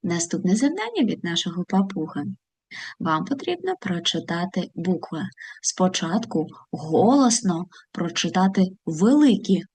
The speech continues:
букви. Що вийшло?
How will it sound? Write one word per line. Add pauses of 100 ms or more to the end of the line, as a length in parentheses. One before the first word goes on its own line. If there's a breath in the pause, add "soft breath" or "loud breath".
букви. (3250)
Що
вийшло?